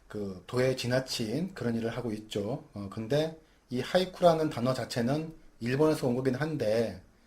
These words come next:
어, 제가 알기로는 이 하이쿠라는 오에스는 일본하고 관련이 있는 그런 오에스는 아닙니다. 다만 그 이름을 그 뭐 일본의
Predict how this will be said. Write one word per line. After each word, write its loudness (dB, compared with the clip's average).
어, -6
제가 2
알기로는 2
이 0
하이쿠라는 2
오에스는 4
일본하고 6
관련이 2
있는 2
그런 -2
오에스는 2
아닙니다. -4
다만 0
그 -4
이름을 4
그 -8
뭐 -2
일본의 4